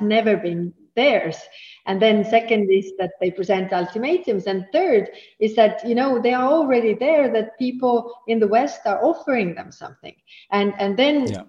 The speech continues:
Speaker 1: even if, if, uh, they don't attack, uh, uh, you know,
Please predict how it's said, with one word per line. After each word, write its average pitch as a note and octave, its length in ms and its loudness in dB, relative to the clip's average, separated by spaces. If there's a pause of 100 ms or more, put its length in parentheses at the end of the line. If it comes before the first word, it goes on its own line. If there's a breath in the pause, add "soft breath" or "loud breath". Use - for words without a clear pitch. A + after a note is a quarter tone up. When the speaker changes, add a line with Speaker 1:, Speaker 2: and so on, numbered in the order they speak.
Speaker 1:
even C#4+ 400 0
if, - 300 -4 (240 soft breath)
if, A3+ 340 -6
uh, G3+ 300 4
they A3 120 2
don't G#3+ 320 -2
attack, A#3+ 400 -2 (220)
uh, F#3+ 220 0 (280 loud breath)
uh, F3 280 -4 (300)
you G3+ 120 -2
know, F#3+ 580 -2